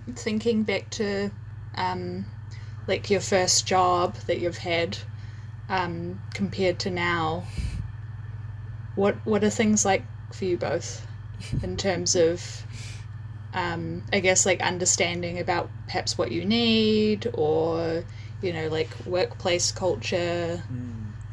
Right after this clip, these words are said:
Speaker 1: or, I mean, you can skew it to however you're wanting to talk about it.
Speaker 2: I feel like I, um, like, with my, my first jobs, they were all mostly contract jobs. So it was like you go really hard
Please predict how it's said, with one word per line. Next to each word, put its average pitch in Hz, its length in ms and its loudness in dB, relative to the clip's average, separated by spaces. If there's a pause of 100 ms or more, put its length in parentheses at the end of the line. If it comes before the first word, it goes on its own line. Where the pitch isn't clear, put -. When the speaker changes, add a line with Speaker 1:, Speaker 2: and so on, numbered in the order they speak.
(120)
Speaker 1:
or, 165 340 2
I 190 100 4
mean, 214 160 6
you 214 80 6
can 226 360 6 (500)
skew - 380 2
it 160 180 0
to 165 340 0 (220)
however 175 400 0
you're 170 160 0
wanting 180 520 -4 (260)
to - 260 -4 (280)
talk - 220 -2
about - 260 -4
it. 190 120 2 (380)
Speaker 2:
I 135 100 -2
feel 196 160 -2
like 220 320 0 (100)
I, 147 460 2 (160)
um, 135 400 -2 (260)
like, 143 260 -2
with 147 180 -2
my, 147 420 -2
my 147 180 0
first 143 380 -6
jobs, 113 320 -8
they 127 100 -6
were 120 80 -4
all 123 320 -4
mostly 120 380 -6
contract 120 680 -8
jobs. 165 480 -4 (240)
So 139 140 2
it 135 40 4
was 131 120 -2
like 127 280 -2
you 139 100 -2
go 139 160 0
really 120 420 -4
hard 113 360 -6